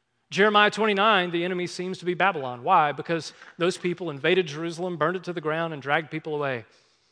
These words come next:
That's the people that they didn't leave behind, brutalizing them, murdering others. When Jesus says in Matthew five, "Love your enemies," he's referring to the Romans who had invaded,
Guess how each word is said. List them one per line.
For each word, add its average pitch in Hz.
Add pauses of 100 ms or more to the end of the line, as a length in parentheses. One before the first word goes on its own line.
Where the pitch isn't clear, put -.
(240)
That's -
the 170
people 160
that 139
they 151
didn't 156
leave 156
behind, 139 (340)
brutalizing 151
them, 147
murdering 143
others. 156 (640)
When 190
Jesus 233
says 190 (140)
in 175
Matthew 175
five, 202 (960)
"Love 156
your 147
enemies," 151
he's 185
referring 214
to 220
the 233
Romans 220 (340)
who 180
had 180
invaded, 175